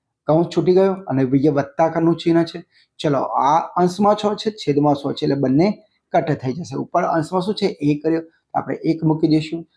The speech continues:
હવે એક વત્તા એક કેટલા થશે? બે. તો આનો જવાબ શું આવશે? બે. તો સાચો જવાબ શું છે? એ નંબરનો ઓપ્શન.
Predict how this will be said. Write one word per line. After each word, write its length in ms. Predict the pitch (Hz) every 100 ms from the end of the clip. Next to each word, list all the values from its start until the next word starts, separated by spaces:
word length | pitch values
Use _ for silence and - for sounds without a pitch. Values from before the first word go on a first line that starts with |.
| _ _ 147
હવે 80 | 160 -
એક 260 | 175 180 180
વત્તા 260 | 175 175
એક 220 | 165 160
કેટલા 200 | 185 185
થશે? 320 | 185 175 185 175 175 - - -
બે. 300 | 143 147 143
તો 240 | - -
આનો 140 | 135 135
જવાબ 300 | 127 127 131
શું 240 | - 165
આવશે? 300 | 147 139 190 226 - _ _ 151
બે. 160 | - 120 - _ _ _ _ _ _ -
તો 80 | 127
સાચો 340 | - 135 147
જવાબ 240 | 139 147
શું 160 | 147 185
છે? 140 | 202 208 - -
એ 100 | 143
નંબરનો 500 | 135 127 127 127 180 240 - _ _ -
ઓપ્શન. 480 | - - - -